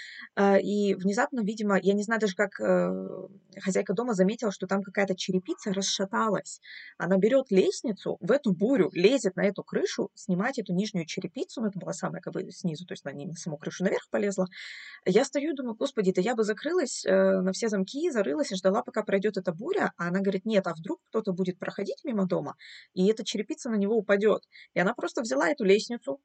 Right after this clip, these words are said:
притащила, залезла, сняла кусок черепицы с крыши. Я даже не знала, что черепица так легко отделяется от крыши. <laughs> Вот я к чему, что, то есть я, я на себе вот не так давно, там, грубо говоря, пять-семь лет назад испытала такое же впечатление. Я понимаю, да,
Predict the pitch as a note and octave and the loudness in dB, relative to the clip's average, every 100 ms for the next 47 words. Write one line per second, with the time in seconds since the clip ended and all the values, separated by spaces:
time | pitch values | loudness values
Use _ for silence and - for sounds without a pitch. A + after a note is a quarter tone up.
0 | _ A#3 B3 - B3 A3+ A3 G#3 A3 A#3+ | _ -4 -2 -2 0 2 4 4 2 -2
1 | - A3+ C4 - - - B3 - A3+ F#3 | -4 -4 -4 -6 -4 -2 -2 0 0 4
2 | F#3 F#3 A3+ - - - - - A3+ A3+ | 2 4 2 2 -10 -14 -2 2 4 4
3 | G#3 F#3+ G3+ A3+ B3 G3+ A3+ A#3 - G#3+ | 6 8 8 6 0 -2 -2 -2 -4 -8
4 | G#3 - G#3+ A3 - - G#3 _ F#3+ G3 | -6 -6 -4 -4 -6 -6 -8 _ -8 0
5 | A3 F#3+ B3 E3 F#3 A#3+ - B3 A3 - | 0 2 4 6 4 0 -2 -2 0 0
6 | - - _ _ _ E4 - - - - | 0 -8 _ _ _ -10 -8 -10 -10 4
7 | G#3+ G3+ F#3 - G3+ C4 C#5 - F4 - | 6 8 6 6 2 2 -2 -6 -10 -6
8 | - G#3+ F#3+ E3+ - F#3 - - - F#3+ | 0 6 8 8 6 2 0 -12 -2 6
9 | G3 A3 G#3 - F#3+ D4 B3 B3 F#3+ F#3+ | 8 8 6 2 0 0 0 2 2 2
10 | G3 F3+ E3+ F#3+ D4+ G#3+ F#3 D#3+ E3 E3 | 2 2 2 -2 -2 -4 -6 -6 -4 0
11 | - F#3+ F#3 F3 F3+ E3 F#3 - B3 - | 0 -2 -2 0 -2 -2 -2 -2 -4 -4
12 | G#3+ F#3+ D#3+ F#3 - F3 F3+ - - - | 4 4 4 0 2 2 2 -6 -8 -4
13 | A3 D4+ G#3+ F#3 F3+ E3+ D#3 - | -2 0 0 0 -2 -2 -2 -4